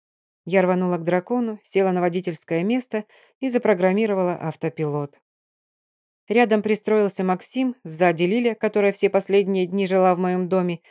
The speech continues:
Я разрешила ей временно там поселиться, и как-то так вышло, что нам обеим очень понравилось подобное соседство. Мы сошлись, что уж тут говорить. Обеим не хватало в далеком будущем подруги и доверенного лица. Мы стали друг для друга и тем,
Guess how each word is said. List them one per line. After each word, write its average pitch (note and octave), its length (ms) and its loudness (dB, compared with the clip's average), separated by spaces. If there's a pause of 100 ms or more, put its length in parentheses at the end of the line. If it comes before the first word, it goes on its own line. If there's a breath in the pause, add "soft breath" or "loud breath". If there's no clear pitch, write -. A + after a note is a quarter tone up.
(340 soft breath)
Я C4 160 2
разрешила A3+ 480 0
ей G#3 160 2
временно G3 380 2
там F3+ 200 -2
поселиться, G3 560 -4
и D#3+ 60 -4
как-то G3 320 -4
так G3 200 -2
вышло, A3 360 -4
что - 180 -8
нам G3+ 180 0
обеим G#3 380 -2
очень A#3+ 340 -6
понравилось E3+ 580 0
подобное E3 500 0
соседство. D#3 760 -8 (640)
Мы D4 140 -2
сошлись, B3 580 -4
что - 260 -4
уж F3 100 -2
тут E3 160 -6
говорить. D#3+ 520 -4 (600)
Обеим G#3 440 0
не G3+ 60 0
хватало G3 400 0
в E3 60 -6
далеком F#3 460 0
будущем F#3 460 -4
подруги F3+ 600 -2
и E3 80 -8
доверенного E3+ 540 0
лица. E3 460 -6 (400)
Мы B3 120 -2
стали B3 320 2
друг A3+ 240 0
для A3 160 4
друга G#3 340 2
и G#3 100 4
тем, B3 320 -2